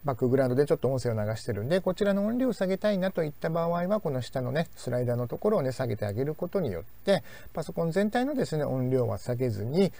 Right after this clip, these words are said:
そのバックグラウンドで流してる音声だけを下げることができます。はい。といったことで、今回の動画では、Windows tenで音量ミキサーを使って、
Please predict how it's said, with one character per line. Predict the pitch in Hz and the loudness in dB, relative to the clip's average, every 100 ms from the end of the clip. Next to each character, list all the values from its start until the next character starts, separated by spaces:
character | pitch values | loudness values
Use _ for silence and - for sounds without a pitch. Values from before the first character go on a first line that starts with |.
| - | -10
そ | - | -4
の | 135 | 0
バ | 123 | 0
ッ | |
ク | 113 127 | 0 0
グ | 127 | 0
ラ | 127 | 0
ウ | |
ン | 113 | 0
ド | 147 | 2
で | 208 | 2
流 | 202 208 | 2 0
し | 196 | -2
て | - | 0
る | 190 202 | 4 4
音 | 151 139 | 2 -2
声 | 117 113 | -2 -2
だ | 107 | -2
け | 117 233 | 0 2
を | 185 196 135 - - | 6 6 4 -4 -10
下 | - 117 | -6 -2
げ | 104 | -4
る | |
こ | - | -4
と | 113 269 | -2 0
が | 214 | 0
で | 101 | -2
き | 95 | -6
ま | - | -12
す。 | - - - - - - - - - - - - - - - - | -14 -16 -16 -18 -16 -16 -16 -16 -16 -16 -16 -16 -16 -16 -16 -2
は | 226 | 0
い。 | |
と | - | 2
い | 285 | 0
っ | |
た | 349 | 0
こ | 349 | 2
と | 190 | 4
で、 | 180 | 6
今 | 202 | 6
回 | 202 175 | 6 6
の | 135 | 6
動 | 139 | 6
画 | 139 | 6
で | 139 | 6
は、 | 131 139 139 | 6 8 6
Windows | 139 175 190 208 202 | 4 2 4 4 4
ten | 202 214 190 131 | 2 2 4 4
で | 151 156 | 2 2
音 | 151 220 | 2 2
量 | 262 269 | 4 2
ミ | 277 | 0
キ | - | -2
サ | 151 | 0
ー | 98 | 0
を | |
使 | - - | -2 -6
っ | 87 | -8
て、 | - 196 190 | 0 4 4